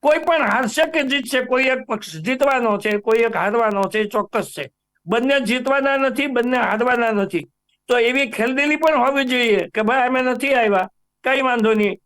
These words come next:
બીજી વખત અમે પ્રયત્ન કરશું, લોકોના સારા કામ કરશું. પણ આની અંદર મમત્વ, જીદ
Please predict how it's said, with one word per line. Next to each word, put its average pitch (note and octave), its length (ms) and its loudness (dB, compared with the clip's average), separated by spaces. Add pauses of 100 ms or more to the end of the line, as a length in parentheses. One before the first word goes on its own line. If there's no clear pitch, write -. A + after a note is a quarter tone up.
(140)
બીજી B3 220 -2
વખત C4 340 0
અમે B3+ 240 2
પ્રયત્ન A#3+ 480 -2
કરશું, A3 380 0
લોકોના A3+ 440 2
સારા G#3+ 300 -2
કામ G3+ 240 -4
કરશું. F#3 380 -6 (600)
પણ A#3+ 180 2
આની A#3+ 460 0
અંદર B3+ 340 2
મમત્વ, A#3 760 2
જીદ A3 540 0